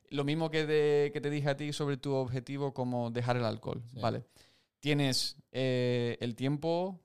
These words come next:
Speaker 1: y los recursos para, mm, entrenar, por
Speaker 2: Sí.
Speaker 1: ejemplo, para, para lo que es tu, tu porqué detrás de por qué quieres dejar el, el alcohol. Si puedes pagarte un gimnasio, si puedes pagarte un box, si tienes el tiempo, eh, suficiente para poder entrenar,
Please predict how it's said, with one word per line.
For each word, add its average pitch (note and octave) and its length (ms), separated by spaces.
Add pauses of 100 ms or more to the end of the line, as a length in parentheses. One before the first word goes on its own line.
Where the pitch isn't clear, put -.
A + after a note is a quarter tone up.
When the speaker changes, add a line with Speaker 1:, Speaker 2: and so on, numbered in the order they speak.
(200)
Speaker 1:
y B2+ 80
los B2+ 160
recursos C#3 500
para, A#2+ 480 (220)
mm, A#2+ 480
entrenar, B2+ 680 (120)
por B2+ 120
Speaker 2:
Sí. B2 60
Speaker 1:
ejemplo, C#3 360
para, B2 400
para A#2 200
lo A#2 140
que B2+ 120
es - 220 (260)
tu, B2 680
tu B2+ 120
porqué B2+ 460
detrás B2+ 500
de B2+ 120
por A#2 160
qué B2 120
quieres A#2+ 200
dejar A#2+ 180
el, B2 260
el B2 120
alcohol. D3+ 340 (920)
Si - 140
puedes B2 180
pagarte A2+ 340
un A#2 100
gimnasio, C3 480
si D3+ 80
puedes A#2+ 160
pagarte A#2 360
un A2+ 120
box, D#3 280 (420)
si C3+ 560
tienes C#3+ 300
el B2+ 100
tiempo, B2 800
eh, A#2+ 160
suficiente B2 420
para A#2 160
poder A#2+ 220
entrenar, C#3 520